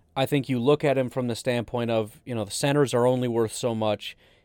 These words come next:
and they're probably looking him closer to the mid seventy, high seventy range than the mid eighty range, because again,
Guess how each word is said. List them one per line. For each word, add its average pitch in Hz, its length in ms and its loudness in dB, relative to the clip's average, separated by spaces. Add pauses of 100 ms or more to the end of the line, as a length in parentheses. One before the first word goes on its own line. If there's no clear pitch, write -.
and 117 120 -4
they're 139 80 4
probably 135 420 4
looking 127 280 0
him 120 80 -2
closer 127 400 0
to 120 160 -6
the 110 320 -2
mid 120 300 -2
seventy, 123 480 2
high 123 240 2
seventy 120 420 0
range 117 400 0
than 110 220 -2
the 107 100 -2
mid 110 300 2
eighty 117 300 0
range, 98 360 -4
because 120 220 -4
again, 120 320 0